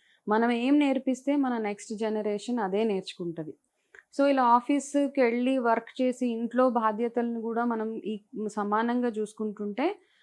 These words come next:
మనకి వర్క్ లైఫ్ బ్యాలెన్స్ ఒకటి వస్తది. తర్వాత మన నుంచి మన పద్ధతులన్నీ మన పిల్లలకు కూడా, "ఓకే, ఈ రెండు చేయాలి మన లైఫ్ లాంగ్" అన్న ఒక,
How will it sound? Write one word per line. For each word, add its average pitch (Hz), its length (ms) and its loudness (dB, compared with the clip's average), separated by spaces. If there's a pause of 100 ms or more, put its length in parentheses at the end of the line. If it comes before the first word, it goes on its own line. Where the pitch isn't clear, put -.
(160)
మనకి 233 280 0
వర్క్ 226 280 2
లైఫ్ 262 220 0
బ్యాలెన్స్ 214 520 0
ఒకటి 214 360 -4
వస్తది. 202 520 -6 (460)
తర్వాత 226 320 2
మన 220 260 0
నుంచి 233 340 -4
మన 233 180 0
పద్ధతులన్నీ 220 680 -4
మన 208 200 -4
పిల్లలకు 208 420 -4
కూడా, 202 260 -2
"ఓకే, 202 220 -4
ఈ - 20 -2
రెండు 208 300 -4
చేయాలి 208 420 -2
మన 190 180 -4
లైఫ్ 185 320 -6
లాంగ్" 196 260 -4
అన్న 190 180 -6
ఒక, 180 300 -4